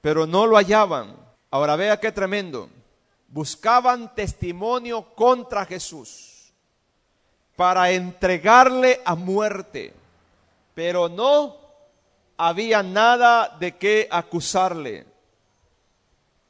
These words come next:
Porque muchos decían falsos testimonios contra él,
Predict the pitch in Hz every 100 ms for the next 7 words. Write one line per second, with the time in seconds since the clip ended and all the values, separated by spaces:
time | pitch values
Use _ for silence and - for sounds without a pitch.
0 | - 190 196 196 202 285 285 254 233 -
1 | 254 240 214 180 - 226 240 233 226 214
2 | 196 202 190 226 254 240 202 202 185 180
3 | 175 196 240 262 240